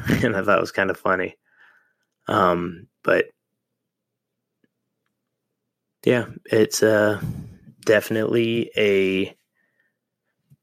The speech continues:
strange time, as episode one is titled. Um, couple quick things. I'm gonna wrap up. I've got a couple minutes, so this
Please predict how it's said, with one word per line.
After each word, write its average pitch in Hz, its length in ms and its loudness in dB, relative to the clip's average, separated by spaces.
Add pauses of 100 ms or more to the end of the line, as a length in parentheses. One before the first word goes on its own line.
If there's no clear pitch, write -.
(280)
strange 104 540 0
time, 90 760 0 (680)
as 98 140 -4
episode 95 420 0
one 90 180 2
is 85 120 -6
titled. 85 440 0 (380)
Um, 90 440 0 (1600)
couple 117 280 2
quick 120 260 2
things. 110 520 0 (140)
I'm - 100 -14
gonna 107 140 2
wrap 98 380 2
up. 90 300 2
I've - 300 -16
got 92 140 2
a 90 40 -6
couple 92 280 -2
minutes, 87 320 -2
so 90 140 -2
this 87 280 -4